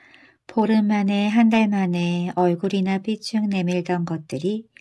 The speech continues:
이제는 하루도 안 거르고 날마다 와서 수선을 떠는 겁니다. 이제까지 혼자서 죽지 못해 살다가 갑자기 삼형제 봉양이 극진하니 살판이 났지요.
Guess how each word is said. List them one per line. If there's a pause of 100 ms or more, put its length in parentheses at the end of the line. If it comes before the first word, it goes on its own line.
(140)
이제는
하루도
안
거르고
날마다
와서 (300)
수선을
떠는
겁니다. (880)
이제까지
혼자서
죽지
못해
살다가
갑자기
삼형제
봉양이
극진하니 (260)
살판이
났지요.